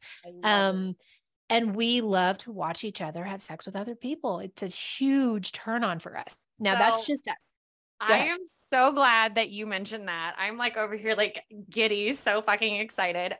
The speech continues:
Speaker 1: Um, so I just recorded an episode all on voyeurism. I don't know when it's gonna launch in comparison to this one, but the title is I Just Wanna Watch. <laughs>
Speaker 2: Yeah.
Speaker 1: Um, is basically to describe a voyeur for those of you who might be listening and then be like, "You've thrown out so many terms. I'm confused. I
Speaker 2: I know.
Speaker 1: don't know."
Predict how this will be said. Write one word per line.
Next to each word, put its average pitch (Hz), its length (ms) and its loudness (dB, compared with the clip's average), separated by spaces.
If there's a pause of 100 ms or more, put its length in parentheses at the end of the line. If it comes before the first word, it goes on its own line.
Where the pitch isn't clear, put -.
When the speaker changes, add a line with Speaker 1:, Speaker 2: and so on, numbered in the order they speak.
Speaker 1:
Um, 214 260 6
so 254 140 0
I 240 60 2
just 277 260 0
recorded 262 460 2
an 254 160 -4
episode 208 600 0
all 190 200 4
on 226 200 2
voyeurism. 175 760 -2
I 202 80 4
don't 226 140 6
know 226 120 4
when 196 180 2
it's 214 160 -2
gonna 202 180 0
launch 190 340 2
in 185 80 -8
comparison 185 580 -2
to 196 100 0
this 175 240 0
one, 233 240 6 (320)
but 233 140 6
the 240 80 6
title 254 460 6
is 220 280 6 (120)
I 220 160 6
Just 226 420 0
Wanna 220 280 4
Watch. 196 760 2 (140)
<laughs> - 40 -6
Speaker 2:
Yeah. 262 300 0 (520)
Speaker 1:
Um, 262 460 6 (100)
is 254 180 -6
basically 302 460 0
to 269 140 -6
describe 240 440 2
a 262 80 6
voyeur 208 400 0
for 240 140 -4
those 220 240 0
of 226 40 -8
you 233 200 -4
who 240 100 -2
might 196 260 2
be 202 140 -2
listening 185 380 0
and 185 100 -2
then 185 140 -4
be 185 120 -6
like, 180 240 0
"You've 254 200 -2
thrown 302 180 6
out 277 180 4
so 285 200 6
many 277 180 8
terms. 269 380 6
I'm 214 300 4
confused. 247 520 2
I 247 60 8
Speaker 2:
I - 20 4
know. 247 60 8
Speaker 1:
don't 240 80 6
know." 254 220 6